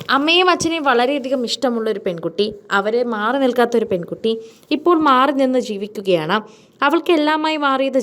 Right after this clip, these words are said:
ജി പി ആയതുകൊണ്ടാണ് അവൾ വേഗം അതുമായി കൂട്ടായത്. അല്ലെങ്കിൽ കുറച്ചുകൂടി ബുദ്ധിമുട്ടായേനെ.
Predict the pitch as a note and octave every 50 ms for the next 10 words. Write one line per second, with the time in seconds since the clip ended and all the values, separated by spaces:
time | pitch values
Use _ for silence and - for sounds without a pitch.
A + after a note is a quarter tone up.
0 | G3 A3 A#3 A3+ A#3 - C4+ B3 A#3+ A#3 A3+ A#3 A3 A3 G3+ F3+ E3 D#3 D3+ F#3
1 | A3 A3+ A3+ - - - - _ - G#3+ A3 A#3 B3 A#3 A3 A3 A#3 B3 A#3+ C4+
2 | B3 A3 G#3 G#3 A3 A3 G#3+ G3+ G#3 - G3 F3+ F3+ F#3 G3+ F3 D#3+ D#3+ F#3 G#3
3 | A3 A3 - - - - - _ A#3 A#3 B3+ C4+ C#4 C4+ D4 C#4+ C#4+ C#4 C4 B3+
4 | C4 - D#4 C#4+ C#4+ B3+ - - G#3+ G#3 A#3 A3+ A3+ A#3+ B3+ C4+ C4 - G#3+ F3+
5 | F3 E3+ E3+ E3+ F3+ G3+ A3